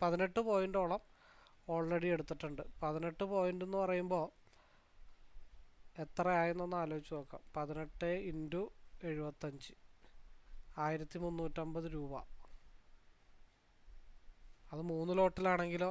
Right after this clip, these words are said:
എത്രയാണെന്നൊന്ന് ആലോചിച്ചാൽ മതി. അപ്പോ മൂന്നേകാലായി.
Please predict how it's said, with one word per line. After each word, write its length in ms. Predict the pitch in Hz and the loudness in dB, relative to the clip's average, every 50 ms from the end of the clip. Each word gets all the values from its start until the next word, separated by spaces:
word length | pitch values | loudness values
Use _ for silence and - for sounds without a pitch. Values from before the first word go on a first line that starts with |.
| 185 170 151 | 0 -2 -4
എത്രയാണെന്നൊന്ന് 600 | - 156 175 175 165 165 165 170 165 170 170 165 156 | -2 0 2 2 2 0 0 -2 -2 0 0 0 0
ആലോചിച്ചാൽ 400 | 147 151 151 147 143 - 156 147 143 | 0 0 -4 -4 -4 -4 -4 -4 -4
മതി. 140 | - - - - - - - - - - - - - - - - - - - - - - - - - - - - - - - - - - - - - - - - - - - - - - - - 208 | -4 -4 -6 -6 -8 -10 -12 -12 -12 -14 -14 -16 -16 -14 -14 -12 -10 -10 -12 -12 -14 -18 -20 -20 -20 -20 -20 -20 -20 -20 -20 -20 -18 -18 -18 -18 -18 -20 -20 -20 -20 -20 -16 -14 -14 6 12 12 12
അപ്പോ 220 | - - 247 254 262 269 240 185 - - - - - - - - - - - - 190 | 12 12 12 12 12 12 12 12 10 -2 -8 -10 -12 -12 -12 -12 -12 -12 -10 -8 -6
മൂന്നേകാലായി. 640 | 185 175 175 180 185 185 190 196 196 202 185 156 170 | -4 -2 0 0 2 4 4 4 4 4 4 4 2